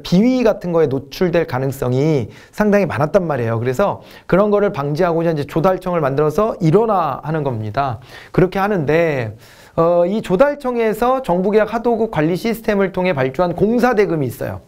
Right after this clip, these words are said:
이제 어떤 공사 입찰 같은 걸 붙여가지고,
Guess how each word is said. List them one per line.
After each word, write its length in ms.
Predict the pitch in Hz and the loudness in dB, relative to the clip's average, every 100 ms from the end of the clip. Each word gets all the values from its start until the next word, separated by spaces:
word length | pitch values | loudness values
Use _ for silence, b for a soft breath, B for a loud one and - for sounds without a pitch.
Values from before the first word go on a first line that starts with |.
| B B B B | B B B B
이제 260 | 131 143 156 | 2 2 2
어떤 300 | 214 - 175 | 0 0 0
공사 480 | 180 220 214 196 - | 2 2 2 2 0
입찰 260 | 165 160 185 | -2 0 0
같은 220 | 170 165 | 0 0
걸 100 | 160 | -2
붙여가지고, 800 | - - 151 143 170 226 170 | -2 -4 0 0 2 0 0